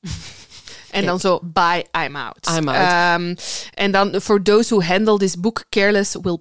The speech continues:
Speaker 1: pay for it."
Speaker 2: Oef, dat
Speaker 1: Ja.
Speaker 2: is al meteen mijn dreigement. Dan is er nog Toru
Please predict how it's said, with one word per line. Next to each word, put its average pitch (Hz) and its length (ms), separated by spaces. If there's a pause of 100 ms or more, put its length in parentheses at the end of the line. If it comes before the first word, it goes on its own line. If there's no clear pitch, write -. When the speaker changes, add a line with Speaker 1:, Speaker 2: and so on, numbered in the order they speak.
Speaker 1:
pay - 200
for - 260
it." - 220
Speaker 2:
Oef, - 460 (120)
dat - 80
Speaker 1:
Ja. 170 120
Speaker 2:
is 147 60
al 147 80
meteen 147 300
mijn 170 200
dreigement. 160 560 (460)
Dan 202 140
is 214 140
er 226 60
nog 220 160
Toru 214 480